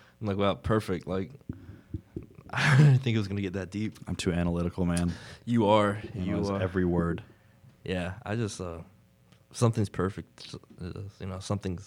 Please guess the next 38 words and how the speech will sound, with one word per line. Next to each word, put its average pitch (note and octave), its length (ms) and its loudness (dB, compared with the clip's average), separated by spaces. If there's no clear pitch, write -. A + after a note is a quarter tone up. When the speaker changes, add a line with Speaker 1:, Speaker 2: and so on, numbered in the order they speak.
Speaker 1:
fits - 300 -4
me G2+ 140 -2
well, E2+ 480 -10
I - 80 -16
guess. E2+ 180 -12
Speaker 2:
Yeah, F3 180 10
I A2+ 80 10
can A#2+ 100 6
say A2 120 6
it F#2 60 4
fits F#2+ 160 0
me F2 80 0
well. E2+ 140 4
Speaker 1:
Like F2+ 160 0
Speaker 2:
I G#2 80 6
would G#2+ 80 10
just G#2 120 6
never F#2 180 6
use F2 120 0
perfect F2 320 2
'cause, F2+ 100 0
like, F2 220 0
it, G#2+ 220 -2
it A2+ 140 2
might G2+ 160 4
be F#2+ 60 0
right F2 240 0
for F2+ 120 -4
now, E2 320 -4
but E2 260 -4
Speaker 1:
Yeah. D2+ 160 -6
It G#2+ 120 2
could F#2+ 100 -2
Speaker 2:
it F2 40 0
Speaker 1:
change. - 60 -2
Speaker 2:
won't F2 200 -2
be. F2 140 -2
Yeah, F2 320 -2